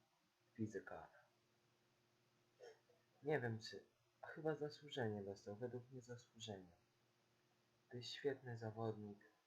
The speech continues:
i cały czas podnosi swoje umiejętności w Barcelonie. Dobra, przejdźmy do drugiego zawodnika.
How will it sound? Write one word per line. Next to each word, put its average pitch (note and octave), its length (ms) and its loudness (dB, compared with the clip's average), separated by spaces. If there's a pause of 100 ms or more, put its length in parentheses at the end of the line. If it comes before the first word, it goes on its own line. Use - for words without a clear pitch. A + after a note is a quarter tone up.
(500)
i - 40 -20
cały A2+ 220 4
czas A2 160 0
podnosi G#2+ 460 0
swoje G2+ 300 0
umiejętności G#2 880 0 (840)
w A2 60 -8
Barcelonie. G2+ 640 0 (1500)
Dobra, A2 220 -2 (220)
przejdźmy C#3+ 520 2
do A#2 240 4 (1080)
drugiego B2 420 6
zawodnika. A2 800 2